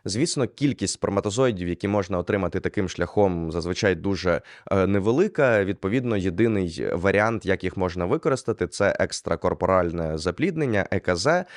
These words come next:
але все одно така опція, е, є. І, е, вчені логічно подумали, що було б непогано чоловікам мати,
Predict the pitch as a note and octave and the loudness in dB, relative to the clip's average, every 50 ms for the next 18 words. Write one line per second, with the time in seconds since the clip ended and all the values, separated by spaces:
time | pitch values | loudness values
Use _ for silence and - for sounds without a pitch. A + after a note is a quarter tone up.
0 | - - - - A2 G2+ - - F#2 A2 A#2+ B2 A#2+ - - F#2 F2+ E2+ E2 G#2 | -20 -8 -2 0 0 0 2 2 4 4 4 4 2 0 0 0 0 2 2 2
1 | B2+ D3 - - F#2+ - G2+ G#2 - - G2 G2 - - - - G2 F#2+ F2+ F2 | 2 4 4 2 2 4 4 4 4 4 2 2 0 -2 -2 2 4 4 4 2
2 | - - - - A2+ - - G#2 G2 F2 D#2+ - - G2 F2+ F#2 G#2 F2+ - - | 0 -6 -18 -18 -12 -4 0 2 2 2 0 -2 -4 -4 -2 0 0 0 0 -2
3 | - - - - - - _ - B2 C3 D3 D3 C#3+ C#3 C3+ A2+ - - - G#2+ | -8 -20 -20 -20 -20 -8 _ 0 2 2 2 4 4 2 2 2 0 0 2 4
4 | G#2+ G#2 G2 E2+ - - - - - B2 A#2 A#2+ C#3 D#3+ F3+ F#3+ - - C3+ C3 | 4 4 2 0 -4 -10 -6 0 2 2 2 2 2 -2 -4 -4 -2 2 2 2
5 | G#2 G2 B2 C3+ - - D3+ C3+ - A2+ G2+ E2 F#2+ G2 F#2+ G2 A2+ C3+ D#3 E3+ | 2 0 -4 -6 -4 -4 -2 -2 0 0 0 0 0 0 0 0 0 0 0 0
6 | E3+ E3 - - - - - - - B2 B2 C3 C#3 C#3 C3+ - - G#2 G2 A2+ | 0 -2 -4 -6 -8 -8 -8 -4 -2 0 2 4 4 4 2 2 0 -2 0 2
7 | C3 E3 F3 - - A#2 A#2+ A2 - - G2 F2 G2 C3+ E3 F3 E3 C#3 G#2+ F#2 | 4 4 2 2 0 0 0 0 2 2 0 2 2 2 2 2 0 0 0 -2
8 | - - G#2 F#2 F#2+ F2+ F2 F#2 - - C#3+ D#3+ D#3 C3+ A2 G#2 A2+ B2 C3 C3 | -2 0 0 0 0 0 0 -2 -2 0 0 0 0 0 0 0 2 2 2 0
9 | - - A#2 G#2+ G2 - | 0 2 2 2 2 0